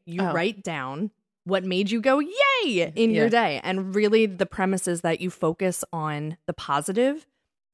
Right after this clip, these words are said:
Speaker 1: in the chaos of, you know, being a human being in the world.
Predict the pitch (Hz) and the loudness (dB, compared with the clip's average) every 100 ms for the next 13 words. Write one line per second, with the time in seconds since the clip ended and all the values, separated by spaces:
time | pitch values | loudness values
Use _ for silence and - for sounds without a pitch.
0 | _ - 185 180 185 202 202 _ _ _ | _ -4 -2 0 0 0 -2 _ _ _
1 | _ _ 143 165 175 156 - 214 180 160 | _ _ -16 -2 -2 -2 -2 2 4 2
2 | 160 190 - 175 160 165 165 - - 170 | 2 -2 0 0 -2 -6 -14 -18 -12 -8
3 | 139 147 160 156 151 - 165 156 147 151 | -6 -6 -6 -4 -4 -4 -4 -4 -4 -4
4 | 151 143 139 120 | -6 -6 -6 -6